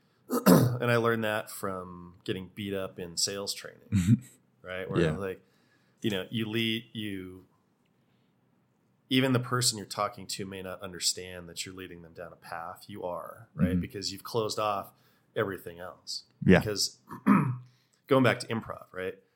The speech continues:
Speaker 1: Yes, and one of the fundamental rules. Whatever you say, I agree with.
Speaker 2: Mm.
Speaker 1: "Hey, it's a beautiful day for a bike ride."
Speaker 2: <laughs>
Speaker 1: "Yes,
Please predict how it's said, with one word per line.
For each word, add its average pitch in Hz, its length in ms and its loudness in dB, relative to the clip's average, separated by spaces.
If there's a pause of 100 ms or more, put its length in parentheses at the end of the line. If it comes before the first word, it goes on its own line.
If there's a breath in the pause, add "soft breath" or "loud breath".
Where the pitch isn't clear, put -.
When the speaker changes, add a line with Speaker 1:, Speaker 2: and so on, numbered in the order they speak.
(380)
Speaker 1:
Yes, 117 260 4
and 101 240 0
one 98 120 -6
of 95 40 -8
the 92 80 -10
fundamental 90 480 -8
rules. 90 360 -12
Whatever 107 240 2
you 98 140 -8
say, 95 380 0
I 92 120 -4
agree 87 300 -10
with. 87 180 -16 (420)
Speaker 2:
Mm. 104 80 12
Speaker 1:
"Hey, 262 120 6
it's - 140 -4
a - 40 -14
beautiful 175 340 -6
day 170 220 -10
for 160 140 -2
a 151 60 2
bike 147 320 -4
ride." 95 180 -2 (180)
Speaker 2:
<laughs> 139 200 8
Speaker 1:
"Yes, 123 340 4